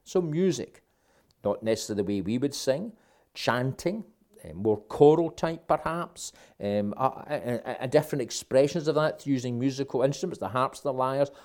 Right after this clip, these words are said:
all of that was central to the worship of God. But not just to the worship of God. Later on in the book of Chronicles, we read it was central to them going into battle.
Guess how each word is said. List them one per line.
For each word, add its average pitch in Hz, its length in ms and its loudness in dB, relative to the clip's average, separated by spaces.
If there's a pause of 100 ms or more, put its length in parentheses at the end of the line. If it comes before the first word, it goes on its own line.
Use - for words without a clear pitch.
(200)
all 185 420 10
of 127 140 6
that 98 260 -2
was 117 180 0
central 180 840 0 (160)
to 170 100 0
the 151 120 8
worship 107 520 -2
of 135 220 0
God. 139 400 -2 (220)
But 180 100 -2
not 214 180 2
just - 220 2
to - 80 -4
the 175 100 4
worship 135 400 2
of 127 180 0
God. 165 280 4
Later 156 320 6
on 202 200 10
in 156 100 2
the 107 100 0
book - 240 -2
of - 140 -16
Chronicles, 110 560 0 (220)
we 139 160 6
read 143 180 6
it 127 40 2
was 113 140 -4
central 180 480 2
to - 140 -2
them 135 120 2
going 135 240 6
into 143 220 4
battle. 139 480 2